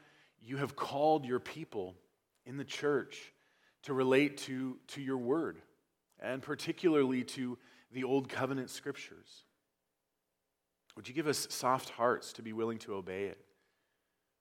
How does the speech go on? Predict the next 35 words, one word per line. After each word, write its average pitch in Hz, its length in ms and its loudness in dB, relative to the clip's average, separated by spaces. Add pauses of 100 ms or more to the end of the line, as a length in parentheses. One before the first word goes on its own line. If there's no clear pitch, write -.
(220)
and - 140 -20
clear 127 240 -2
minds 113 460 0
to - 100 -14
be 110 80 -6
able 104 140 -6
to 101 80 -8
understand 104 520 -8
what 101 160 -6
you 107 160 -8
are 98 100 -2
teaching 110 480 -14
us 92 280 -10
here? 90 240 -12 (800)
Father, 147 160 8
we 147 80 10
want 147 100 8
to 143 60 6
continue 160 480 0
to 139 80 2
pray 156 340 4
this 139 260 6
month 143 280 2
for 135 120 -6
the 117 80 0
Mayhews. 131 720 2
We 113 80 -4
thank 131 300 -2
you 120 80 -2
for 120 200 -2
their 110 260 10 (320)
presence 127 420 4
with 120 260 6
us 175 300 10
and 113 120 2